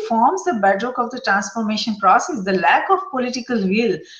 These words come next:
across the public sector is a cause of concern, as the government will fall behind in the critical digital global age skills, and this itself is a critical security risk. Now, while we all acknowledge that, you know, everyone wants to, you know, save their jobs and their, you know, careers,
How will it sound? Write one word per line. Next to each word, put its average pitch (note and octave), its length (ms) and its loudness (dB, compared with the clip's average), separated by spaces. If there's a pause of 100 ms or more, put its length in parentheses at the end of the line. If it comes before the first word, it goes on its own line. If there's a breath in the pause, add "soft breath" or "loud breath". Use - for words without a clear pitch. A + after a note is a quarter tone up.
(120 loud breath)
across A#3+ 320 4
the G4+ 140 -2
public C4 260 0
sector A#3 320 2
is A#3 140 -2
a A3+ 120 2
cause A#3+ 280 2
of D#4 160 -10
concern, C4 380 -2
as A#3+ 120 0
the A#3 80 4
government C4+ 460 2
will D4 160 -2
fall A#3+ 260 4
behind G#3 500 2 (360 loud breath)
in A3+ 80 2
the A#3 100 4
critical C#4 400 0
digital C4+ 600 -2
global A#3+ 320 2
age C4+ 200 0
skills, F4+ 440 2
and A#3 200 4
this C#4 200 0
itself D#4 380 2
is F#4 120 2
a - 80 -4
critical C#4 360 -2
security C#4+ 540 -2
risk. A3 240 2
Now, B3 220 6
while B3 200 6
we C4+ 160 2
all C4+ 300 6
acknowledge A3+ 600 2 (420 loud breath)
that, A3+ 300 2
you A#3 100 2
know, A3+ 420 0 (480)
everyone A#3 440 0
wants G#3 240 2
to, A3+ 80 -4
you G#3 160 -2
know, G3+ 80 -2
save G3 320 0
their F#3+ 120 4
jobs F#3+ 580 2
and F#3 200 0
their, F#3+ 160 2
you F#3+ 100 4
know, F#3+ 140 2
careers, G#3 640 0